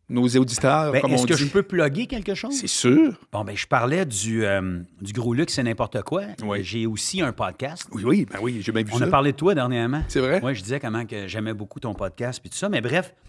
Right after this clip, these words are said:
Speaker 2: euh, on a mis la main sur les vingt-huit épisodes originaux. On avait, on
Speaker 1: T'as les
Speaker 2: avait
Speaker 1: droits,
Speaker 2: ça
Speaker 1: là ?
Speaker 2: J'ai, oui, j'ai les droits, mais
Speaker 1: Wow.
Speaker 2: c'est, c'est à Remstar, le gros luxe, maintenant.
Speaker 1: Ok.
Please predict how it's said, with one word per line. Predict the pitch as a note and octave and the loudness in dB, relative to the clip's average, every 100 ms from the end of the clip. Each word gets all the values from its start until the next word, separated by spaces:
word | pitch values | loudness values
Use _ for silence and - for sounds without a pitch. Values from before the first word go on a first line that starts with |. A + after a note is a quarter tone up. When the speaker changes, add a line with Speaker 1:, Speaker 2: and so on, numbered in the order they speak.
| - _ - | -20 _ -6
Speaker 2:
euh, | A2+ A2 G#2+ | -2 0 -2
on | - A#2 | -2 0
a | B2+ B2 | 0 2
mis | D3 | 2
la | C#3 A#2+ | 2 2
main | D#3 | 2
sur | - B2 | 0 -2
les | A#2+ | -4
vingt-huit | G#2 C#3 D#3 - B2 D3+ B2+ | -2 0 0 -2 -4 -4 -4
épisodes | A2+ A2 G#2+ B2 B2 | -8 -6 -4 -4 -2
originaux. | A#2+ A#2 B2+ A2 A2 A#2 B2 A#2+ | -4 -4 -4 -2 -2 -2 -4 -6
On | G#2 | -4
avait, | A2 G#2 B2 | -2 0 2
on | |
Speaker 1:
T'as | B2+ | 6
les | C#3+ | 8
Speaker 2:
avait | |
Speaker 1:
droits, | D3 E3 | 10 10
Speaker 2:
ça | C3 | 8
Speaker 1:
là ? | G#2+ - _ _ _ _ _ - - | 4 0 _ _ _ _ _ -20 -6
Speaker 2:
J'ai, | A#2 D3+ D#3 D#3 C#3 | -2 4 4 4 4
oui, | C#3+ D#3+ | 4 4
j'ai | C#3 | 4
les | C#3 B2 | 2 2
droits, | B2 B2 E3+ A#3 | 2 6 6 6
mais | D3+ | 2
Speaker 1:
Wow. | A2 | 2
Speaker 2:
c'est, | D3+ B2 | 2 0
c'est | - | 2
à | D3 | 4
Remstar, | D#3 D3+ - E3+ D#3+ A#2 G2+ | 4 2 4 4 4 2 -2
le | G2 | -6
gros | G2+ G#2+ | -6 -4
luxe, | G#2 G#2 - | -4 -6 -8
maintenant. | G#2 A2+ A#2+ F3 | -8 -2 0 2
Speaker 1:
Ok. | D3 A#2+ | 0 2